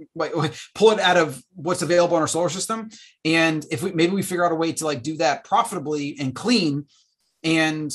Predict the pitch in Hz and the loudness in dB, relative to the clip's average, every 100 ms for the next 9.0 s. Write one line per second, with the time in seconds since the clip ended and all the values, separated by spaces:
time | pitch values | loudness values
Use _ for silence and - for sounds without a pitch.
0 | - 185 170 175 151 180 170 156 151 139 | -4 -2 -2 -2 -2 -2 -2 -4 -6 -2
1 | 156 156 151 135 151 156 - - _ 143 | 0 0 -2 -8 -4 -2 -2 -4 _ -6
2 | 139 - _ _ 160 151 - 160 151 151 | -6 -6 _ _ -6 -2 -2 0 0 0
3 | 147 139 - _ _ _ _ _ _ 139 | 0 -2 -8 _ _ _ _ _ _ -8
4 | 139 - 170 170 - 156 156 143 135 - | -6 -2 0 0 0 0 0 -2 -4 -2
5 | 156 151 - 131 - _ _ 165 160 147 | 0 0 -4 -8 -12 _ _ -2 0 0
6 | 147 135 151 147 147 139 147 151 147 147 | -2 -2 0 0 0 0 0 -2 -2 -2
7 | 196 208 233 - 202 180 - 165 139 123 | -2 -2 -2 0 -2 -4 -10 -8 -6 -2
8 | 139 151 175 135 - 131 135 - 190 196 | 2 2 2 -2 -2 -2 -2 -4 -6 -6